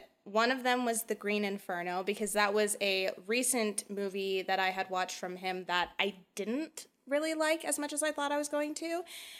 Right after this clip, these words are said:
And so from there, I was like, uh, the other option was Cabin Fever, because that's a movie that I haven't seen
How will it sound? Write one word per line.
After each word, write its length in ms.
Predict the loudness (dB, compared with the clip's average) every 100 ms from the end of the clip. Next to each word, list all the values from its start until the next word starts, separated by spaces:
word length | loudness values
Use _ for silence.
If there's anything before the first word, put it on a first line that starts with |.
| -16 -18 _ _
And 200 | 6 8
so 200 | 8 6
from 220 | 6 4 4
there, 160 | 6
I 80 | 6
was 80 | 6
like, 180 | 2 0 -14 -20 _ _ _ 4
uh, 300 | 8 8 8
the 120 | 6
other 240 | 6 6
option 360 | 6 4 2 -2
was 180 | -2 -2
Cabin 400 | 2 2 2 -2
Fever, 540 | -2 0 4 6 6
because 240 | 2 -2 0
that's 340 | 2 2 2
a 60 | 0
movie 240 | 0 0
that 180 | 2 2
I 140 | 4 4
haven't 460 | 6 4 4 0
seen 520 | -2 0 0 -2 -6